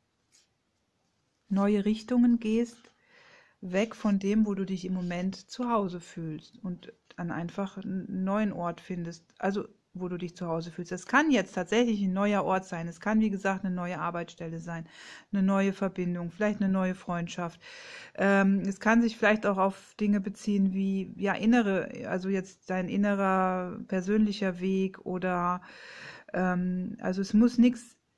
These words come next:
Irdisches sein im Sinne von, es kann auch einfach ein Gefühl sein, ja? Ne? Es kann auch einfach ein Gefühl sein. Auf alle Fälle geht's darum, dass du jetzt neue Wege gehen darfst, neue Wege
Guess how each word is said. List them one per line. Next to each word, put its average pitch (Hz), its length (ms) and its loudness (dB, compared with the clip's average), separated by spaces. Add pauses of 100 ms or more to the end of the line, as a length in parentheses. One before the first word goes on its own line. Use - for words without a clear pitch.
(120)
Irdisches 269 520 2
sein 247 240 6
im 240 140 8
Sinne 240 260 4
von, 240 220 2
es 226 100 -4
kann 226 220 0
auch 220 120 0
einfach 208 340 0
ein 208 100 2
Gefühl 269 500 0
sein, 165 380 -2
ja? 196 280 0 (680)
Ne? 220 200 0
Es - 120 -20
kann 202 180 -4
auch 214 100 0
einfach 202 380 -4
ein 208 80 0
Gefühl 196 380 -6
sein. 170 200 -6
Auf 165 160 -10
alle 277 200 0
Fälle 277 260 0
geht's 240 320 -2
darum, 214 320 4
dass 208 180 -4
du - 100 -6
jetzt 196 340 -4
neue 226 340 2
Wege 254 260 0
gehen 254 300 2
darfst, 240 340 2
neue 220 320 2
Wege 226 380 0